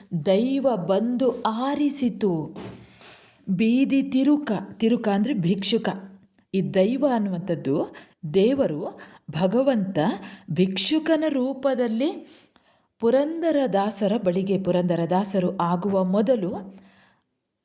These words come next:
ಶ್ರೀನಿವಾಸ ನಾಯಕ ಅನ್ನುವಂಥ ಹೆಸರಲ್ಲಿದ್ರು. ಅವರ ಎದುರಿಗೆ ದೇವರೇ ಬರುತ್ತಾರಂತೆ, ಭಿಕ್ಷ-, ಭಿಕ್ಷೆಯನ್ನು ಬೇಡುವಂತಹ ರೂಪದಲ್ಲಿ ತಿರುಕನ ರೀತಿಯಲ್ಲಿ ಬರುತ್ತಾರೆ.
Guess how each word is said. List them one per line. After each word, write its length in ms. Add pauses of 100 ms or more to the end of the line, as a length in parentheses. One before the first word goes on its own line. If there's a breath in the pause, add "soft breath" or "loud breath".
ಶ್ರೀನಿವಾಸ 720
ನಾಯಕ 540
ಅನ್ನುವಂಥ 340
ಹೆಸರಲ್ಲಿದ್ರು. 1080 (580 loud breath)
ಅವರ 260
ಎದುರಿಗೆ 840 (360 loud breath)
ದೇವರೇ 460
ಬರುತ್ತಾರಂತೆ, 760
ಭಿಕ್ಷ-, 1120
ಭಿಕ್ಷೆಯನ್ನು 580
ಬೇಡುವಂತಹ 720 (480 loud breath)
ರೂಪದಲ್ಲಿ 840 (320 loud breath)
ತಿರುಕನ 580
ರೀತಿಯಲ್ಲಿ 640
ಬರುತ್ತಾರೆ. 800